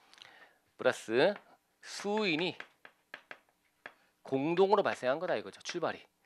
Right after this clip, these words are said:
공동으로 발생한 거래요. 하나의 납세무에 대해서 수인이 공동으로 발생했대. 예. 요때 연대 납세무 지는 거야. 이렇게 됐어? 아, 그러면 니네 납세무 이행에 대해서는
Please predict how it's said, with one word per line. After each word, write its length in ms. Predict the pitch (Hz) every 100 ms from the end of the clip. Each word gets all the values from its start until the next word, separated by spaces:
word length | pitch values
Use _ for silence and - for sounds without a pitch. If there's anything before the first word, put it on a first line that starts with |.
| _ -
공동으로 500 | 120 123 131 156 175
발생한 400 | 101 98 123 131
거래요. 260 | 147 101 104 - - - - - - _ - - - - _ _ _ _ _ _ _ _ _ - -
하나의 340 | - 165 180 180
납세무에 500 | 113 - 131 127 123
대해서 500 | 120 117 151 170 170 - - -
수인이 480 | - 208 196 190
공동으로 380 | 165 120 123 117
발생했대. 520 | 104 - 101 - - - -
예. 80 | - _ _ _ _ - - - - - - -
요때 260 | 143 - 156
연대 200 | 131 170
납세무 280 | 160 151
지는 240 | 127 107 98
거야. 180 | 87 - _ -
이렇게 200 | 123 143
됐어? 460 | 107 - 240 269 -
아, 260 | 92 90
그러면 440 | - 120 185 135 90
니네 240 | 127 143 151
납세무 420 | 101 - 156 143
이행에 320 | 127 143 135
대해서는 600 | 113 104 107 156 92